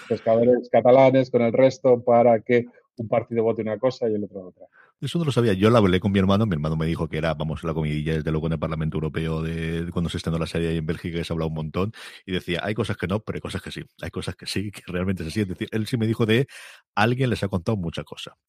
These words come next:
Speaker 2: Alguien han cogido que sabe muy bien cómo funciona esto por dentro para poder haber hecho de Parliament".
Speaker 1: Claro,
Speaker 2: Vale.
Speaker 1: yo, mi,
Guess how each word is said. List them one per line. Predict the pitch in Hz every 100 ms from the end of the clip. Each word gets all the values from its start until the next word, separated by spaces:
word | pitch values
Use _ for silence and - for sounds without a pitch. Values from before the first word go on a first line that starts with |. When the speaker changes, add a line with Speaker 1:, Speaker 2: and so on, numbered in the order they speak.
| -
Speaker 2:
Alguien | 104 117 120
han | 104
cogido | 113 - 104
que | 101
sabe | 92 92 95
muy | 87 98
bien | 95 92
cómo | 92
funciona | 87 87 87
esto | 80 78
por | 78
dentro | 85 87 104 120 - - - _
para | 95 85
poder | 87 87
haber | 85
hecho | 82 85
de |
Parliament". | 76 78 76 71 73 - - - - - -
Speaker 1:
Claro, | 127 120 120
Speaker 2:
Vale. | 123
Speaker 1:
yo, | 151 175
mi, | 127